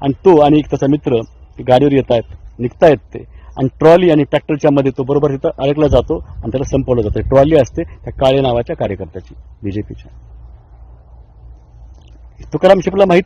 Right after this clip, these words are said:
पण नाही त्यावेळेस की आपला मुलगा हा असा मारला गेला आणि त्यामागे प्रीतम मुंडे आहे. आणि नंतर पुन्हा जानेवारी महिन्यामध्ये दोन हजार चोवीसला तुकाराम शेप यांचाही मृत्यू झालेला आहे. त्यांनी सप्टेंबरमध्ये गेल्या वर्षी मला मुलाखत दिली, सांगितलं की हो, त्या श्रीराम शेपचा मृत्यू मागं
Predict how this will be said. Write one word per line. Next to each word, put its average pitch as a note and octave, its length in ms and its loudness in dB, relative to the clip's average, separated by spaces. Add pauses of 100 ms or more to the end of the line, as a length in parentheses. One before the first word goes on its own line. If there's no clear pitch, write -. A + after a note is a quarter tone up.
पण G#3+ 100 2
नाही F#3+ 140 4
त्यावेळेस B2+ 340 2
की - 100 -6
आपला C#3 200 -4
मुलगा C#3+ 340 0
हा B2+ 180 -2
असा A#2 160 -6
मारला B2 360 2
गेला G#2+ 240 -2
आणि - 140 -8
त्यामागे A#2 260 -6
प्रीतम A2+ 340 -6
मुंडे F#2 280 -4
आहे. D#2+ 320 -14 (1300)
आणि C3 120 4
नंतर G3+ 300 4
पुन्हा D#3+ 260 2 (480)
जानेवारी E3+ 320 6
महिन्यामध्ये C3+ 500 2
दोन B2 180 -2
हजार C3 160 0
चोवीसला D3+ 640 0 (320)
तुकाराम D3+ 320 2
शेप E3 200 -2
यांचाही D#3 260 4
मृत्यू D#3+ 300 0
झालेला A#2 300 -2
आहे. G#2+ 80 -2
त्यांनी - 480 -6
सप्टेंबरमध्ये E3+ 640 2
गेल्या C3+ 240 2
वर्षी C3 260 -2
मला C#3+ 140 -2
मुलाखत G#3 340 4
दिली, D#3 280 2
सांगितलं D#3+ 480 0
की - 320 -8
हो, C3 220 0 (320)
त्या A#2+ 200 4 (220)
श्रीराम C#3 340 0
शेपचा C3 260 -4
मृत्यू B2+ 300 -4
मागं B2 260 -2